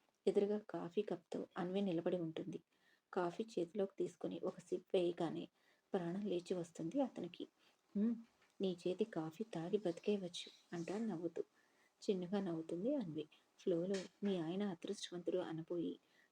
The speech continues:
ఆ మాటను సగంలోనే ఆపేస్తాడు. అన్వి వైపు చూస్తాడు. అప్పటికే ఆ మాటను భరించలేని అన్వి మనసు తన బాధను కన్నీళ్ళ రూపంలో వెలుక-, వెలుపలికి పంపిస్తుంది. అర్ణవ్ ఒక్కసారిగా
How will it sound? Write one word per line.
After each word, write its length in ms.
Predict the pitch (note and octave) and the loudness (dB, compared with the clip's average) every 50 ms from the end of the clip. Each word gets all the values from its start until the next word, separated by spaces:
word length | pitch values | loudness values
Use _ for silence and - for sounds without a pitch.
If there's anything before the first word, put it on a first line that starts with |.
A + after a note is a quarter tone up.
| _ | _
ఆ 60 | F3+ F3 | -2 0
మాటను 360 | E3+ E3 D#3+ D#3+ F#3 G3+ G#3+ | 0 0 0 0 -2 -2 -4
సగంలోనే 580 | G#3+ - - D3+ - F#3+ F#3+ F#3+ F3+ F3+ G3+ | -2 -2 -2 -2 0 0 0 0 0 0 -2
ఆపేస్తాడు. 920 | A3 G3 D#3+ D3 - E3+ F3 E3+ - - C#3 C#3+ - - - _ _ _ - - _ _ _ _ - | -2 -2 -4 -4 -2 -2 -4 -4 -6 -8 -8 -8 -8 -10 -16 _ _ _ -14 -14 _ _ _ _ -2
అన్వి 240 | F3 F3 F#3 F#3+ G3 | -2 0 2 2 2
వైపు 420 | - F#3 F3+ F3+ - - - - | 2 0 -2 -2 -6 -4 0 0
చూస్తాడు. 420 | - - - - - E3 E3+ - - _ _ _ _ _ _ _ _ _ - | 0 0 -4 -10 -14 -12 -12 -14 -16 _ _ _ _ _ _ _ _ _ -6
అప్పటికే 440 | E3 E3+ - F3+ G3 G3 - G#3 G3+ | -4 -2 -2 -2 -2 -2 -2 -2 -2
ఆ 80 | F#3+ | -2
మాటను 360 | F3 E3+ E3+ F3 F3 F#3+ F#3+ | -4 -4 -6 -6 -6 -6 -4
భరించలేని 640 | F#3 E3+ D#3 D#3 E3+ E3+ - - F3 F3+ F#3 E3+ D#3+ | -4 -4 -2 -2 -4 -4 -6 -8 -8 -6 -4 -4 -4
అన్వి 360 | D3+ D3+ D#3 E3 E3+ F3 - - _ _ _ - - _ _ - | -4 -4 -4 -2 -4 -4 -4 -8 _ _ _ -20 -20 _ _ -2
మనసు 260 | F#3+ F3 F#3 F3+ - | -2 -2 0 0 -2
తన 200 | A3 A3+ G#3 F3+ | -2 0 0 -2
బాధను 360 | E3 E3+ E3+ D#3+ D#3 F3+ F#3+ F#3+ | 0 0 0 0 0 0 0 0
కన్నీళ్ళ 340 | - F3 D#3+ E3+ F#3 F#3+ F#3+ | -2 -2 -2 0 2 2 2
రూపంలో 360 | F#3+ E3+ E3+ - D#3+ E3 G3 | 0 0 -2 -2 -2 -2 0
వెలుక-, 400 | A3+ A3 F#3 E3+ - F3 E3+ - _ _ | 0 0 0 0 0 0 -2 -2 _ _
వెలుపలికి 400 | E3+ E3 F3 F3 - F#3+ F3+ - | 2 2 4 4 4 4 4 2
పంపిస్తుంది. 640 | A3 - A3 E3+ D#3+ - E3 - - E3 D#3 C#3 - - - _ - - _ _ _ _ _ _ _ - | 0 -2 -2 -2 -2 -2 -4 -4 -6 -8 -6 -4 -6 -6 -6 _ -20 -20 _ _ _ _ _ _ _ -2
అర్ణవ్ 300 | E3 E3+ F3+ F#3+ G3+ G#3 | -2 0 0 0 0 0
ఒక్కసారిగా 580 | G3+ - - D#3+ - D#3+ D#3+ E3+ E3+ - F#3+ | 0 -2 -6 -4 -2 -2 -4 -2 -2 -2 -2